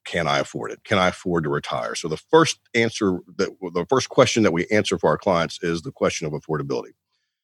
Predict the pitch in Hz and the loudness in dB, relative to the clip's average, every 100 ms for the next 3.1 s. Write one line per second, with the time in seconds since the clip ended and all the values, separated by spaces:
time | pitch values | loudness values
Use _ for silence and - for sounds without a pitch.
0 | _ _ 90 95 95 98 95 95 - 117 | _ _ 0 2 2 2 0 -2 2 2
1 | 104 90 104 104 101 107 98 98 95 - | 4 6 6 6 4 4 6 6 2 -4
2 | - _ _ _ _ _ - 85 - _ | -8 _ _ _ _ _ -4 -4 -4 _
3 | 92 | -8